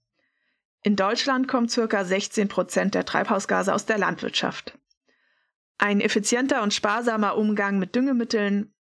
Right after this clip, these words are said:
keine Nahrungsmittelverschwendung, das Ende der Entwaldung und vor allem eine starke Reduktion der Tierbestände sind ein Schlüssel zur Klimagerechtigkeit. Unserer Meinung nach kommt hier vor allem den Ländern des globalen Nordens eine besondere Verantwortung zu.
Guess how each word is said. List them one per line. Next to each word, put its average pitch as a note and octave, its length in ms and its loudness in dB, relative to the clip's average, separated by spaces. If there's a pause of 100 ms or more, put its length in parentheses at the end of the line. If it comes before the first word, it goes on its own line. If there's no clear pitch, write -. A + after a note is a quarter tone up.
(100)
keine G3+ 260 0
Nahrungsmittelverschwendung, G3 1500 0
das G3 280 -4
Ende A#3 320 0
der G3+ 140 0
Entwaldung A3 640 0 (380)
und A3+ 160 0
vor A#3 100 0
allem A3 220 0
eine G3+ 180 0
starke G#3+ 500 -2
Reduktion G#3+ 540 0
der F#3+ 140 0
Tierbestände F3+ 720 0
sind F#3+ 220 0
ein F#3 160 0
Schlüssel G#3 440 0
zur G#3 200 -2
Klimagerechtigkeit. - 1120 -2 (1300)
Unserer B3 280 2
Meinung A#3 300 2
nach G#3 260 -2
kommt G#3 220 0
hier G3+ 140 0
vor - 220 0
allem G#3+ 460 0
den G3+ 140 0
Ländern G#3 420 0
des G3+ 200 -2
globalen F#3 440 0
Nordens A3 420 -2
eine G#3 180 0
besondere G3+ 420 0
Verantwortung F3 680 -2
zu. F3 300 -8